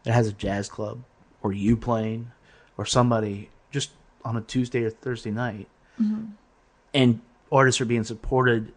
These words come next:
Speaker 1: in that way, like, how much better a world would that be?
Speaker 2: Yeah, it would be aw-, awesome.
Speaker 1: Right?
Speaker 2: Yeah.
Speaker 1: Right?
Speaker 2: It's one reason I love living in Baltimore.
Speaker 1: Yeah.
Speaker 2: 'Cause there's, uh, music all over the place.
Speaker 1: There's music all over the place. It takes,
Speaker 2: Mm-hmm.
Speaker 1: it takes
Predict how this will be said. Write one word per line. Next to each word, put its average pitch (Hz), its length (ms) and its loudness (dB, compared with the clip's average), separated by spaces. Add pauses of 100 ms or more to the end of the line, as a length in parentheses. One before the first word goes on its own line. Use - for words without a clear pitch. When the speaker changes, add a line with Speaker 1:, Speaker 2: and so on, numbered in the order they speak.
Speaker 1:
in 113 140 -2
that 110 240 -2
way, 113 340 2
like, 95 180 -6
how 147 260 -6
much 127 220 -2 (400)
better 131 260 0
a 101 60 -2
world 104 380 -4
would 95 140 -12
that - 160 -12
be? - 400 -4 (640)
Speaker 2:
Yeah, 226 300 0 (120)
it 208 40 -14
would 202 180 -14
be 220 120 -16
aw-, 220 60 -16 (400)
awesome. 196 520 -12
Speaker 1:
Right? 131 500 2 (180)
Speaker 2:
Yeah. 233 300 -10 (800)
Speaker 1:
Right? 131 140 6
Speaker 2:
It's 147 100 -2
one 240 120 6
reason 214 280 0
I 220 80 -4
love 214 180 -6
living 220 240 -6
in 214 60 -4
Baltimore. - 540 -8 (200)
Speaker 1:
Yeah. 147 360 6 (420)
Speaker 2:
'Cause 196 140 -10
there's, 190 320 -8 (320)
uh, - 180 -14
music 190 300 -4
all - 100 -8
over - 160 -12
the 220 80 -12
place. - 320 -16
Speaker 1:
There's 156 160 6
music 190 260 8
all 190 140 10
over 160 140 6
the 147 80 0
place. 143 320 2
It 147 180 0
takes, 196 320 2
Speaker 2:
Mm-hmm. 202 100 -2
Speaker 1:
it 147 120 2
takes - 420 2